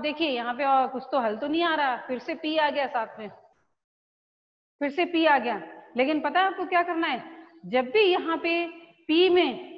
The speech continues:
कोई छोटी सी जो है उसका मान आता है, कोई भी छोटा सा मान आता है, उस मान को हम दी हुई समीकरण में रखेंगे। तो इसको मैं लिखूंगी कि this implies P is equal to C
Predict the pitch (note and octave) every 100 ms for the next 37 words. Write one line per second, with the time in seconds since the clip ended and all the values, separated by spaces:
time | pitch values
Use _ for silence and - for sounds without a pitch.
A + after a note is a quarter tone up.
0 | - D4 D4 - A#3 D#4+ D#4+ E4 C#4 D4+
1 | D4 C#4+ C#4+ - - C4+ - D4+ B3 A#3
2 | C#4+ C4+ C4+ C4 A3+ D4+ G4 E4+ D#4 C#4+
3 | C#4+ C4 B3 A#3+ A#3+ C4+ D4 D4+ - -
4 | F#4+ - E4 D4 D4+ D4 D#4 C4 C#4 B3+
5 | A3 C4+ D4+ D#4+ D#4 C4+ B3 B3+ C4 C4+
6 | D#4+ G4+ - - - A#3+ B3+ C#4 C4 A#3
7 | - - - D4+ D#4 F4+ D#4 - D4+ C#4
8 | - A#4+ G#4 D4+ D4 D4 D4 D#4 C#4+ G3
9 | D4+ G4+ - - - C4 C4+ C4+ C4 C#4
10 | E4 D4 - - - _ - D4+ E4+ G4
11 | F4+ C4+ D#4 D#4+ D4 D4 D#4 D#4+ D#4+ E4
12 | - - - D#4